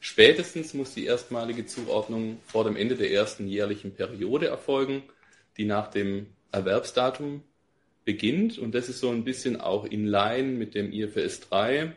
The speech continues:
dem sogenannten P P A Fenster. Es gibt ja die Möglichkeit, die Kaufpreisallokation innerhalb eines zwölf-Monats-Fensters entsprechend noch anzupassen. Sollte sich auf der Basis von diesen vorläufigen Werten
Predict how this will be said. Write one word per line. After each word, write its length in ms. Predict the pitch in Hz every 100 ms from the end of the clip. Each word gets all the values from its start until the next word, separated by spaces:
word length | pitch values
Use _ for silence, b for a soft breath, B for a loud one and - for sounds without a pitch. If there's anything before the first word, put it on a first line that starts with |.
| - _
dem 140 | 107 104
sogenannten 560 | 107 104 101 101 101
P 140 | 110 101
P 160 | 98
A 460 | - 98 120 143 - b b b b _
Fenster. 640 | - 131 147 - 156 160 127
Es 80 | -
gibt 160 | 117
ja 60 | 107
die 120 | 104
Möglichkeit, 920 | 101 113 - 107 - 107 104 101 -
die 240 | 104 98 95
Kaufpreisallokation 1120 | 107 113 - 107 - 104 104 98 - 104 104
innerhalb 400 | 98 104 104 95
eines 280 | 95 98 -
zwölf-Monats-Fensters 1200 | - 98 98 107 117 107 - 107 101 101 95 -
entsprechend 640 | - - - 101 98 95 95
noch 100 | -
anzupassen. 760 | 117 139 - 139 135 135 131 - _ B B B B B B _ _ _ _ _ _
Sollte 260 | - 127 131
sich 240 | 127 123
auf 100 | 104
der 100 | 107
Basis 640 | 104 98 113 127 117 - - _ _ _ _ _
von 180 | - 113
diesen 240 | 107 107
vorläufigen 680 | 101 117 131 139 135 120 107
Werten 440 | 107 120 131 135